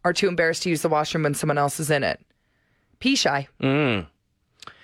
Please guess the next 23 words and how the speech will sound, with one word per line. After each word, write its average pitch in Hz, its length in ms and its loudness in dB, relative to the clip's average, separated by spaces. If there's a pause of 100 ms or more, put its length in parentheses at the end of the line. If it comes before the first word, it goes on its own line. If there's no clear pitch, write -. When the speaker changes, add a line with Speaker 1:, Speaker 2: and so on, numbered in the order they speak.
(180)
Speaker 2:
I'm 123 360 0
too 190 180 2
embarrassed 160 760 0
to 135 100 0
take 156 220 0
off 143 240 0
my 135 140 2
shirt 156 380 0
at - 140 -2
the 110 60 -14
pool. 156 480 2 (540)
Speaker 1:
Mm. 208 360 0
Speaker 2:
It's 190 140 0
kept 143 160 2
me 131 120 0
from 117 180 -2
swimming. 151 640 0
Speaker 1:
Oh, 294 80 2
that's 320 260 0
sad. 139 640 0 (640)
Speaker 2:
Yeah, 156 360 0 (280)
just - 280 -4
get, 127 320 -2